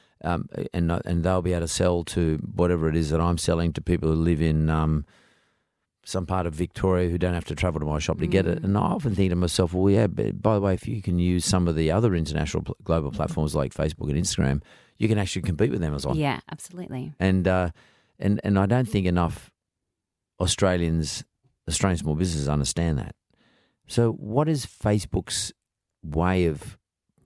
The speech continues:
Speaker 1: getting your story out? I mean, like,
Speaker 2: Yeah.
Speaker 1: you guys have got a story too
Speaker 2: Yeah,
Speaker 1: to tell.
Speaker 2: sure.
Speaker 1: And I mean, right now everybody thinks you're big and you're evil and, you know, all that sort of bullshit. Um, and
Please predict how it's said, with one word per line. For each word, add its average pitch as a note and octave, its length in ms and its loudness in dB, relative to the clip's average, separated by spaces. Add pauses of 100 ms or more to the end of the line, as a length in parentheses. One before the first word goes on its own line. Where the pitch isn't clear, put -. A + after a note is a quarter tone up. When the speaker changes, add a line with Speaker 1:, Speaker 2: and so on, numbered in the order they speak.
(240)
Speaker 1:
getting D#2+ 260 0
your G2 200 2
story B1+ 420 -2
out? G#1+ 120 -10 (140)
I - 20 -10
mean, E2+ 240 2
like, E2+ 300 0
Speaker 2:
Yeah. E3 220 -2
Speaker 1:
you B2 80 6
guys C#3+ 180 4
have F2+ 60 -4
got D#2+ 80 -2
a C#2+ 40 -6
story C#2+ 280 -2
too - 340 -2
Speaker 2:
Yeah, G#3+ 280 4
Speaker 1:
to - 60 0
tell. F#3 340 2
Speaker 2:
sure. - 20 -18 (140)
Speaker 1:
And A#2+ 120 4
I B2 80 2
mean, C3 80 2
right D3+ 200 2
now A#2 120 0
everybody F#2+ 360 2
thinks F2+ 260 -4
you're F2+ 80 0
big G#2 340 4
and E2+ 120 0
you're E2+ 120 2
evil F2+ 400 2
and, D#2 140 -2 (340)
you A2+ 80 -2
know, G2 120 2
all E2+ 80 2
that D#2+ 100 -2
sort D#2 140 -8
of C#2 40 -8
bullshit. D#2 460 -4
Um, E2 320 0 (400)
and F#2+ 400 0